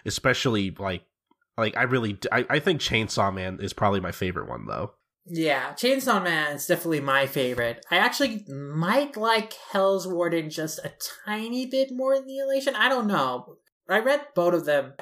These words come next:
Speaker 2: just this morning, so they're both fresh in my mind, but I like both equally. I, I like all three of these latest Jump starts pretty well. So, yeah, I'm glad that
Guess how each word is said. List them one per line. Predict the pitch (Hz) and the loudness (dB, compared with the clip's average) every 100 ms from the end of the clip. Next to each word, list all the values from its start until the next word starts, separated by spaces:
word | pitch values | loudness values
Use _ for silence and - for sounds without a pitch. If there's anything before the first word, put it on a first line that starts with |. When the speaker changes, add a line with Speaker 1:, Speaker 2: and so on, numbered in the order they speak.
| 156 | -8
Speaker 2:
just | - 185 175 - | 0 2 0 0
this | 160 - | -2 0
morning, | 143 139 147 175 190 226 | -2 0 2 2 2 -2
so | 233 - 147 131 127 127 - | -8 -2 0 2 0 -6 -4
they're | - | -2
both | 127 165 165 - | 0 2 2 2
fresh | 165 165 | -2 -2
in | 165 | -6
my | 147 | -6
mind, | 143 165 | -4 -2
but | 170 | 0
I | 165 | 0
like | 170 277 294 | 0 0 0
both | 202 180 | 0 0
equally. | 151 147 - 117 117 | -4 -8 -8 -8 -4
I, | 139 185 208 - | -2 0 0 0
I | 208 | 2
like | 311 - - - - | 2 0 -10 -20 -6
all | 208 302 | 2 2
three | 302 330 339 | 2 4 4
of | 190 | 4
these | 147 139 135 - - - | 2 -2 -6 -12 -12 0
latest | 156 156 - | 2 2 2
Jump | 143 131 | 2 2
starts | 135 127 - _ | -2 -4 -10 _
pretty | 202 185 151 | 0 2 2
well. | 139 131 120 - - - - _ _ _ | 2 0 -2 -8 -20 -20 -20 _ _ _
So, | - 156 151 147 156 | -6 -2 2 2 0
yeah, | 180 254 | 0 2
I'm | 175 160 | 0 0
glad | 180 262 339 | 0 0 0
that | 190 180 | 0 0